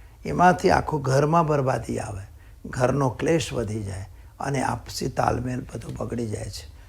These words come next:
તો આ પરિસ્થિતિ શા માટે બને છે? તો એના માટે મિત્રો, કુંડળીની અંદર જ્યારે ચેક કરવામાં આવે તો સૌથી અગત્ય અને ઇમ્પોર્ટન્ટ વાત છે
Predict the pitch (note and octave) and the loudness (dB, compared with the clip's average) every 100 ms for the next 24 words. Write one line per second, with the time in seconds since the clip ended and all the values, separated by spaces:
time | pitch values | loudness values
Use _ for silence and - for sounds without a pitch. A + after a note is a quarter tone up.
0 | - - - D#3 E3 E3+ B2+ G2+ A#2+ - | -14 -10 0 4 4 4 0 -2 -8 -6
1 | G#2+ B2+ - - - - A#2+ A2+ F2 E2+ | -6 -8 -14 -16 -8 0 0 0 -2 -6
2 | E2+ - - G2 - - - - - - | -8 -10 -10 -12 -14 -16 -20 -20 -20 -20
3 | - - - - C#3+ D#3+ F#3 D3+ - - | -20 -16 -6 0 2 4 4 4 0 -6
4 | A1 - C2+ - - - - - - C#3+ | -8 -6 -6 -6 -10 -20 -20 -20 -10 -4
5 | D3 E3+ F#3+ F3+ D#3 - B2 A2+ - - | 0 4 6 4 2 -2 -4 -6 -2 -2
6 | G#2 G2 - - - - G#2 F#2+ F#2+ G#2 | -2 -4 -4 -4 -4 -6 -4 -4 -6 -6
7 | B2 B2+ - - - - A#2 - D#3 D#3+ | -6 -8 -12 -20 -12 -2 0 2 2 2
8 | - - C3 C3 E3+ - F#3 C#3 C3+ A#2+ | -2 -4 0 0 0 0 -2 0 -2 -4
9 | G2+ C#3 C3 B2 B2+ A#2 G#2+ - - - | -4 0 0 0 -4 -4 -2 -2 -4 -12